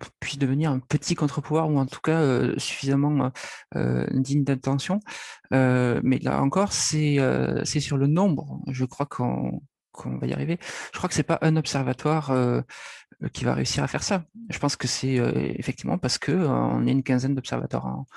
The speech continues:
en France et qu'on a un suivi. C'est-à-dire que quand on regarde ce qui se passe à Paris aujourd'hui,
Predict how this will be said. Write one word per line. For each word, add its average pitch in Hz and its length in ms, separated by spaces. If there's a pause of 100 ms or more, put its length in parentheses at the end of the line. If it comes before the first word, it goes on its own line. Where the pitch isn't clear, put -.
(280)
en 127 100
France - 460
et 143 80
qu'on 147 180
a 180 60
un 180 80
suivi. 202 480
C'est-à-dire 151 260
que - 80 (420)
quand 165 200
on 165 160
regarde 156 340
ce 120 100
qui - 120
se - 40
passe - 240
à 127 60
Paris 131 320
aujourd'hui, 135 520